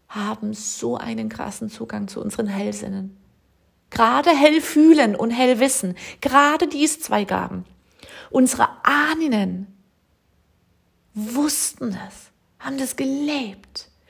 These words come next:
Visionen hell sehen haben sie durch, teilweise durch Zeremonien und Rituale hervorgerufen. Durch pflanzliche Helferlein, durch Räucherungen, durch In-Trance-Tanzen und lauter solche Sachen.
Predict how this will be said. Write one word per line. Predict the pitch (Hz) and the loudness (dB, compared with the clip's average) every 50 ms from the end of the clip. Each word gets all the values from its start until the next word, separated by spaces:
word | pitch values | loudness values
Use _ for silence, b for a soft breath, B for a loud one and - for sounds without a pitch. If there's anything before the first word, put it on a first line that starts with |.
| B B B B 240 | B B B B -2
Visionen | 233 233 240 233 233 220 220 233 262 285 302 320 349 392 440 440 381 269 220 190 | 0 2 2 2 2 0 0 2 4 4 6 6 6 6 6 6 4 4 2 2
hell | 196 185 - 190 175 160 151 147 | 0 0 2 4 6 6 4 2
sehen | 143 - 170 202 262 339 453 - 196 156 143 - 151 b b b b b b b b | 2 4 4 4 6 4 2 2 0 -2 -4 -6 -8 b b b b b b b b
haben | - 190 190 202 202 214 214 | -4 0 2 4 4 4 2
sie | 208 220 202 | 2 0 0
durch, | 180 196 190 190 190 - - - - | 0 0 -2 -2 -4 -8 -14 -16 -6
teilweise | - 196 190 185 185 185 180 190 - 196 | -2 0 0 2 4 4 2 2 2 0
durch | 185 185 180 - - | -2 -2 -4 -2 -2
Zeremonien | - - 190 185 185 185 180 190 190 196 202 214 226 240 262 269 233 202 190 175 170 b b b b b b b b b b b b b b b b _ _ | -2 -2 -2 0 0 0 0 2 2 2 4 4 4 6 6 6 4 4 2 0 -2 b b b b b b b b b b b b b b b b _ _
und | 214 202 196 196 | 0 2 2 2
Rituale | 202 196 202 - - - 185 202 226 277 339 294 | 2 2 0 -2 -2 -2 -2 0 2 2 2 0
hervorgerufen. | 233 185 - - 165 160 160 175 185 175 - 175 160 151 - - - - - 180 - _ _ _ _ _ _ _ _ | 0 -2 -2 0 2 2 2 2 0 -4 -4 -4 -4 -4 -6 -8 -12 -16 -16 -16 -20 _ _ _ _ _ _ _ _
Durch | - 180 - | -16 -14 -14
pflanzliche | - - - 220 208 226 240 - 220 190 - - | -8 0 4 4 4 4 2 -2 -4 -4 -2 0
Helferlein, | 175 180 220 285 370 - 427 320 233 - 190 - - - - 185 | 4 6 6 6 6 6 6 6 6 4 2 0 0 -4 -6 -4
durch | - 190 185 - 190 | -4 -4 -4 -2 2
Räucherungen, | - 208 240 277 330 - 302 262 202 196 196 180 175 160 160 151 147 B B B B B B | 4 4 4 4 4 2 0 0 2 2 0 2 2 2 0 -2 -4 B B B B B B
durch | 202 196 190 190 | 2 2 2 2
In-Trance-Tanzen | - 196 190 - - 202 208 240 320 359 349 - 247 208 175 175 175 - 190 | 0 0 0 2 4 6 6 6 6 4 2 0 0 0 0 0 -2 -4 -4
und | - - 185 | -4 0 2
lauter | 185 185 185 190 190 190 | 4 6 6 6 4 0
solche | - 190 180 180 180 180 | -2 -2 -4 -4 -4 -2
Sachen. | - 269 294 - - 190 | -2 -2 -2 -2 -6 -10